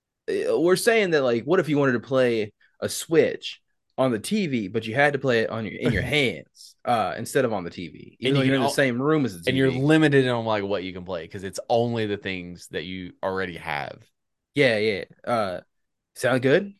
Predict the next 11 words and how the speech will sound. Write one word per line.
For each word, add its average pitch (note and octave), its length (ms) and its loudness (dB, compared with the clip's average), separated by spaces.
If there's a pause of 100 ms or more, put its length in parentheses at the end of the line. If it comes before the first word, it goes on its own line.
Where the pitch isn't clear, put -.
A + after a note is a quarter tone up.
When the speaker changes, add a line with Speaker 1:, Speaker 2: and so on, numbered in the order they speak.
(240)
Speaker 1:
<laughs> - 300 -8
Are G3+ 220 6
Speaker 2:
Right. C#3+ 220 10
Speaker 1:
you D3+ 80 6
in? A#3 340 2 (140)
Speaker 2:
<laughs> - 0 - (220)
Speaker 1:
You D3 60 0
know? A3 220 8
Speaker 2:
Right. C#3 360 2 (320)
And A#2+ 80 2
it's, C3+ 240 0